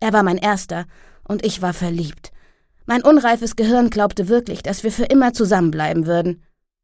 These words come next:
Aber am Tag nach der Abschlussfeier ließ er mich jäh sitzen und erklärte, dass er in seinem ersten Jahr am College nicht gebunden sein wolle.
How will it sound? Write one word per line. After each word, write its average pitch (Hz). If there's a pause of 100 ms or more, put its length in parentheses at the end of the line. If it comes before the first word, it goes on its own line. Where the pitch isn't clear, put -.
(220)
Aber 202
am 185
Tag 220
nach 226
der 202
Abschlussfeier 202 (260)
ließ 277
er 208
mich 185
jäh 190
sitzen 202
und 170
erklärte, 208 (340)
dass 247
er 208
in 190
seinem 180
ersten 214
Jahr 180
am 175
College 180
nicht 233
gebunden 175
sein 147
wolle. 151